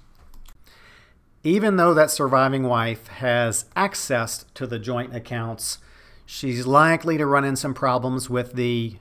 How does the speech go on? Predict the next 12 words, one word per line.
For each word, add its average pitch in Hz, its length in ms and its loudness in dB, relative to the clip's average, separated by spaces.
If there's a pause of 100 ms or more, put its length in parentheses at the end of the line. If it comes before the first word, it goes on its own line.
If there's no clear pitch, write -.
usufructuary 127 1300 -2 (140)
security 123 880 0 (300)
rules. 117 580 -2 (640)
So 131 760 0
here's 120 280 -4
another 160 300 4
rule 131 220 2
that 123 160 2
we 127 100 -2
have 120 240 0
in 127 160 -4
Louisiana. 117 800 -4